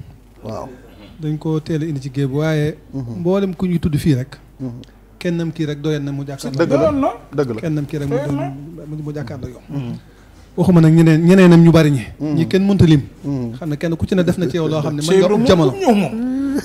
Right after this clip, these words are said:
Speaker 3: Sëñ Modou
Speaker 2: Njuumte
Speaker 3: Lo
Speaker 2: nag
Speaker 3: rek
Speaker 2: mooy
Speaker 3: moom.
Speaker 2: grand combat nga njëkk koo tëgg. Kenn du ko def, grand combat dañ koy mujj a tëgg.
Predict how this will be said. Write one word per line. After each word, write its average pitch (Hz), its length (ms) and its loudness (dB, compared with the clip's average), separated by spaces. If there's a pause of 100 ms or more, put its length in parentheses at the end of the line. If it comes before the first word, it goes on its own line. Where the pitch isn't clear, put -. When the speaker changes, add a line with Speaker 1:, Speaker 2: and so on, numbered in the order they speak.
Speaker 3:
Sëñ 208 240 -2
Modou 262 80 2
Speaker 2:
Njuumte 233 260 2
Speaker 3:
Lo 214 60 4
Speaker 2:
nag 214 140 2
Speaker 3:
rek 214 60 2
Speaker 2:
mooy 202 160 4
Speaker 3:
moom. 190 100 0
Speaker 2:
grand 202 220 0
combat 170 360 2
nga 170 100 -2
njëkk 175 160 -2
koo 160 140 -2
tëgg. 156 180 -6 (440)
Kenn 180 180 -4
du 180 60 -2
ko 170 100 0
def, 135 160 -2
grand 165 220 -8
combat 151 260 -8
dañ 143 80 -8
koy 143 100 -10
mujj 135 140 -10
a 127 40 -12
tëgg. 127 140 -12